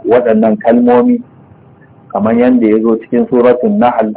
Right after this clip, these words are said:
Allah maɗaukakin sarki yana cewa, "Fa idza qara'ta al-Qur'ana fasta'id billahi minash shaitanir rajim."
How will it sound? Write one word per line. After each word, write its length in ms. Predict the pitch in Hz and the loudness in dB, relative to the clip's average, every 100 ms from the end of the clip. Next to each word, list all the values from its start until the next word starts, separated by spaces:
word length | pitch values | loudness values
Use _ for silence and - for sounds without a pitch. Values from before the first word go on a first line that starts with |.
| 113 | -2
Allah 160 | 117 | 0
maɗaukakin 640 | 104 113 110 - 95 113 113 | 0 -2 -4 -4 -4 -4 -2
sarki 400 | 117 110 120 120 | -2 -2 0 0
yana 240 | 117 101 | 0 -2
cewa, 320 | - 113 110 | 0 0 0
"Fa 160 | - 127 | -2 -4
idza 320 | 120 123 123 - | 0 2 2 2
qara'ta 400 | 110 123 - 113 | 2 0 0 -4
al-Qur'ana 720 | 104 110 113 120 123 127 127 - - - - _ _ _ | -2 -2 0 2 2 2 -2 -6 -20 -20 -20 _ _ _
fasta'id 600 | 127 127 - 117 117 123 117 | -2 0 2 2 2 0 0
billahi 560 | 117 107 117 127 117 120 | 0 2 2 4 2 0
minash 320 | 113 127 113 - | 0 2 0 0
shaitanir 560 | 110 107 - - 110 139 | -2 0 2 2 2 -2
rajim." 320 | 185 - | -4 -8